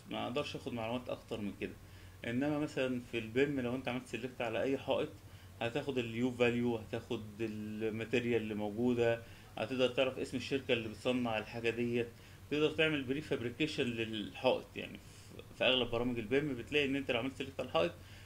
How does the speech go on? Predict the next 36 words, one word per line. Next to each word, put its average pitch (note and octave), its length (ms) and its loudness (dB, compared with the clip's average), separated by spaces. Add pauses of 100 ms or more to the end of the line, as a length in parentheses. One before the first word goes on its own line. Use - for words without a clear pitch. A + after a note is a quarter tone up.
(140)
بيديك C#3 280 0
خاصية C#3+ 300 0
ان C#3+ 100 2
انت C#3 100 -4 (100)
تعمل C3+ 340 0
بري A#2+ 200 -4
كاست C3 340 -2
وان A#2+ 160 0
انت A#2+ 120 -4
تعمل A#2+ 160 2
بري A#2 160 -6
فابريكيشن A2 540 -4
للحائط A2 440 -2
دوت، B2 300 0
وتبدأ - 300 -4
تقسمه B2+ 540 -2 (480)
وتعرف C3+ 440 2 (580)
التواريخ A2+ 1120 2
انت A#2+ 140 -4
محتاجها B2+ 420 0
امتى C3+ 180 0
في A#2 100 -6
قلب A#2+ 200 0
الموقع، A#2+ 460 2 (520)
فتبدأ C3 340 0
تعمل، B2+ 600 4 (200)
آه، G#2 340 2
طلب C3 320 6
للحاجة A2 520 0
دي B2+ 260 0
في - 320 -14
التاريخ B2 320 0
اللي A#2+ 100 2
انت A2+ 120 -2
عايزه. F#2 260 2
يعني G2+ 200 -2